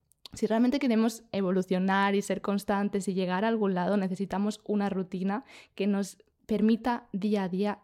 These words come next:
ir avanzando hacia allá, ¿no? Eh, siguiendo con la metáfora del Camino de Santiago, yo me levantaba cada día temprano a las siete de la mañana y todos los días desayunaba, caminaba los veinte kilómetros, veinticinco, los que fueran,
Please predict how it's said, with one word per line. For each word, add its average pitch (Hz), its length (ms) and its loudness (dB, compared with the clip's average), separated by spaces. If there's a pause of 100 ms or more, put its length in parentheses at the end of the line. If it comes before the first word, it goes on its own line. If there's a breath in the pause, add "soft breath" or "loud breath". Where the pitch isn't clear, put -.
ir 180 160 -4
avanzando 175 380 -4
hacia - 160 -10
allá, 175 200 -6
¿no? 180 140 -4 (120)
Eh, 180 520 -4
siguiendo 190 340 -4
con 196 80 0
la 190 60 2
metáfora 190 400 0
del 185 80 0
Camino 185 220 -2
de 180 60 -4
Santiago, 196 520 -2 (320 loud breath)
yo 202 80 0
me 202 100 4
levantaba 190 580 2
cada 190 240 0
día 190 420 0
temprano 202 480 2
a 202 40 2
las 190 120 0
siete 202 160 0
de 196 60 -4
la 196 60 0
mañana 202 320 0
y 208 60 0
todos 196 220 0
los 190 160 0
días 202 360 -2 (300 loud breath)
desayunaba, 220 800 0
caminaba 190 760 0
los 180 160 -2
veinte 190 260 -2
kilómetros, 196 560 0
veinticinco, 196 500 -2
los 180 140 -4
que 185 120 -4
fueran, 208 500 -2